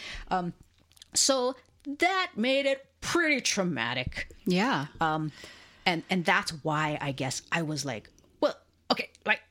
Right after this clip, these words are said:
Speaker 1: oh, let me, let me research more of the Bible myself, 'cause you're telling me this,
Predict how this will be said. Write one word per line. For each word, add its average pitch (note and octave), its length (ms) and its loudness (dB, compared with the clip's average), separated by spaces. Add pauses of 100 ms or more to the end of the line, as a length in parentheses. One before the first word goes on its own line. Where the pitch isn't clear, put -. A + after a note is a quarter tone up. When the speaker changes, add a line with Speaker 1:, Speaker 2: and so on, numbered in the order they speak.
Speaker 1:
oh, - 160 2 (540)
let D#3 140 -2
me, B3+ 220 0 (200)
let D#3+ 160 0
me D4+ 260 0 (640)
research A3 480 0
more G3 140 2
of F#3 80 0
the F#3 60 0
Bible C#3 440 -2
myself, - 460 -4
'cause C#3+ 180 -2
you're F#3 380 2
telling C#4+ 360 0
me C#4+ 120 0
this, C#4+ 400 -4